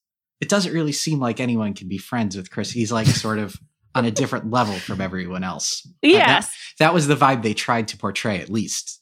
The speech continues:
Speaker 1: Uh,
Speaker 2: Yeah.
Speaker 1: like,
Speaker 2: Yeah.
Speaker 1: th-, um, and it, it just, it, it felt really natural to me. And for such, like, a groundbreaking shift,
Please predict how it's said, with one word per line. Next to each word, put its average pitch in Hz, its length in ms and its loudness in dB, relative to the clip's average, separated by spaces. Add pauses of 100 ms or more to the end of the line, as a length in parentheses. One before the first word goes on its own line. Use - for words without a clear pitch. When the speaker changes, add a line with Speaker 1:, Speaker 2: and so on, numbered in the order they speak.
Speaker 1:
Uh, 277 60 4
Speaker 2:
Yeah. 185 360 4
Speaker 1:
like, 110 280 0
Speaker 2:
Yeah. 180 280 0
Speaker 1:
th-, - 300 -16
um, 117 400 2 (600)
and 160 200 2
it, - 200 -8
it 151 300 -4
just, - 400 -4
it, 165 300 -4
it 156 160 -2
felt 156 200 0
really 170 240 0
natural 127 520 -2
to - 140 -6
me. 107 340 -2
And 104 280 0
for - 220 -4
such, - 400 -2
like, 117 220 -4
a 92 320 -4
groundbreaking 107 800 -4
shift, - 580 -4